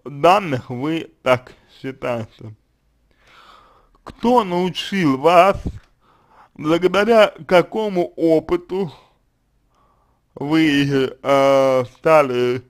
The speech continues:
думать, что не имеете права, э, быть той, кто вы есть? На какой образ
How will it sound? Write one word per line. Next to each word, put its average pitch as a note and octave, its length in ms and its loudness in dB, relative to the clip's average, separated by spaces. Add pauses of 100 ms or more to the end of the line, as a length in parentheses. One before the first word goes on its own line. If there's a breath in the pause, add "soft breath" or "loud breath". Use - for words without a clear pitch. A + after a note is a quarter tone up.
(540)
думать, E3 600 -6 (1800)
что B2 800 -2 (1300)
не F3 320 -6
имеете D#3 460 -4
права, G3+ 580 0 (560)
э, C3+ 260 0
быть C3 420 -10
той, F3 320 -2 (300)
кто B2+ 260 -6
вы C3+ 120 -4
есть? B2 440 -10 (1900 soft breath)
На D#3+ 160 -6
какой G#3+ 360 2
образ E3 380 4